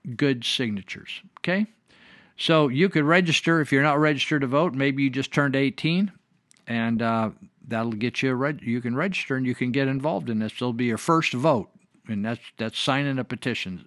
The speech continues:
essentially. So we just got a couple minutes t-, left, uh, of our, uh, fourth segment. So let me give a shout out to, uh, one of our guys that, that helps me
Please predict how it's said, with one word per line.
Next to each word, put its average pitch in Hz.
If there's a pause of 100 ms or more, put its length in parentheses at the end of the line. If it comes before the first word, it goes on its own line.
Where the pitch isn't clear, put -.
essentially. 104 (680)
So 180
we 196
just 240
got 233
a -
couple 190
minutes 185
t-, - (120)
left, 151
uh, 139
of 139
our, 139
uh, 131
fourth 175
segment. 151
So 156
let 190
me 233
give 185
a 151
shout 175
out 147
to, 127 (1400)
uh, 147
one 175
of 151
our 143 (260)
guys 147
that, 139
that 127
helps -
me 143